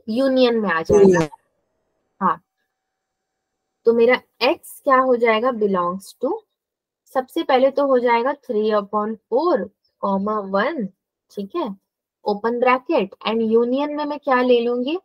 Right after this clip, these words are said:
Speaker 1: वन comma infinity, माइनस की तो मुझे जरूरत है नहीं, तो वन comma infinity, ये इसका आंसर हो जाएगा रियल वाला। आपको क्या होगा, क्वेश्चन में चार तरह का ऑप्शन दिया होगा, ऐसे ही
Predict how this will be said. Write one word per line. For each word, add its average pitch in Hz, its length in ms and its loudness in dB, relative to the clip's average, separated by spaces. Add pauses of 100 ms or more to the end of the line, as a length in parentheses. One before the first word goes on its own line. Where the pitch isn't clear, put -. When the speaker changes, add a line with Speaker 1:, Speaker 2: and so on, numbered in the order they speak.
(460)
Speaker 1:
वन 262 380 2 (120)
comma 226 360 2 (160)
infinity, 262 600 -4
माइनस 214 400 -2
की 226 120 -8
तो 233 120 -6
मुझे 226 200 0
जरूरत 208 340 -2 (120)
है 185 160 -8
नहीं, 240 220 -10 (560)
तो - 80 0
वन 277 220 -2
comma 208 260 -4
infinity, 175 600 -14 (540)
ये 262 180 -4
इसका 302 360 -2 (120)
आंसर 202 400 -2
हो 190 100 -2
जाएगा 175 360 -2
रियल 175 340 -2
वाला। 170 240 -2 (340)
आपको 277 360 4
क्या 302 220 6
होगा, 214 380 6 (480)
क्वेश्चन 233 320 -2
में 254 120 -4
चार 202 340 2
तरह 208 180 0
का 208 120 0
ऑप्शन 208 400 -2
दिया 202 220 -4
होगा, 208 340 -2 (240)
ऐसे 233 240 -4
ही 269 220 -4